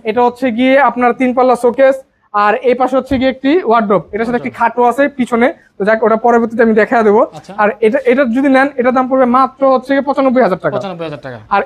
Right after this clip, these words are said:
Speaker 1: এই পাশে একটি আছে, যেটা হচ্ছে গিয়ে সম্পূর্ণ গ্লাস
Speaker 2: Wow,
Speaker 1: সেট, যেটাকে বলে,
Speaker 2: খুবই
Speaker 1: খুবই কালারটি
Speaker 2: সুন্দর।
Speaker 1: কিন্তু, এটা নীলপরি।
Speaker 2: নীলপরি, আচ্ছা।
Speaker 1: একেবারে নীলপরি, যেটাকে আপনার ব্লু আইস বলা যায়।
Speaker 2: হুম, হুম।
Speaker 1: তো আর সম্পূর্ণ তুর্কি ভেলভেট, যেটা হচ্ছে আপনার ওই যে দামি দামি সোফার মধ্যে দেখতে পারেন, এই
Speaker 2: আচ্ছা।
Speaker 1: কাপড়টি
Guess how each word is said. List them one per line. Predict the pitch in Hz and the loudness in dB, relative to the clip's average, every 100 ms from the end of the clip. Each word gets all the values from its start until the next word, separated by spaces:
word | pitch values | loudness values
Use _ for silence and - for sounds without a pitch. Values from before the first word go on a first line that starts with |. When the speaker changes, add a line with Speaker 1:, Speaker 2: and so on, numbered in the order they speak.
| - | 0
Speaker 1:
এই | 247 | 0
পাশে | 254 285 320 | 2 0 0
একটি | 302 - | 0 2
আছে, | 302 277 254 | 0 2 -2
যেটা | 262 254 | 2 0
হচ্ছে | 247 269 | 0 -2
গিয়ে | 247 262 | -2 0
সম্পূর্ণ | 254 233 226 240 247 247 240 | 0 -2 -2 -2 0 2 0
গ্লাস | 160 185 220 | 0 2 2
Speaker 2:
Wow, | 131 127 | 0 0
Speaker 1:
সেট, | 226 | 0
যেটাকে | 202 208 208 | 0 0 0
বলে, | 202 220 | 2 0
Speaker 2:
খুবই | 214 220 | 0 0
Speaker 1:
খুবই | 233 | 0
কালারটি | 226 233 233 | 0 0 -2
Speaker 2:
সুন্দর। | 254 233 | -6 -2
Speaker 1:
কিন্তু, | 247 262 269 _ - | 0 0 -4 _ -6
এটা | 247 | 2
নীলপরি। | 262 320 285 254 151 123 | 4 4 2 0 0 -4
Speaker 2:
নীলপরি, | 208 196 160 135 | -10 -10 -12 -14
আচ্ছা। | 131 - 240 | -14 -4 -2
Speaker 1:
একেবারে | 240 277 269 | 0 2 4
নীলপরি, | 269 262 277 254 | 2 2 2 2
যেটাকে | 247 262 | 0 0
আপনার | 247 247 | 0 0
ব্লু | 196 240 | 2 2
আইস | 240 233 | 4 2
বলা | 214 220 208 | 0 0 2
যায়। | 220 | 0
Speaker 2:
হুম, | - 196 | -2 -10
হুম। | 185 | -6
Speaker 1:
তো | 214 | -2
আর | 202 | -2
সম্পূর্ণ | - 233 247 247 | 0 -2 0 0
তুর্কি | 269 240 | -2 0
ভেলভেট, | 214 202 180 | 2 2 0
যেটা | 208 | 0
হচ্ছে | 226 247 | 0 -2
আপনার | 233 247 | -2 0
ওই | 226 | 0
যে | 208 196 | 2 0
দামি | 208 214 | 0 2
দামি | 214 214 | 2 0
সোফার | 233 214 | 0 0
মধ্যে | 208 202 | 0 -2
দেখতে | 208 208 | -2 -2
পারেন, | 220 240 | -2 0
এই | 254 | -2
Speaker 2:
আচ্ছা। | 240 | -2
Speaker 1:
কাপড়টি | 226 226 | -2 -2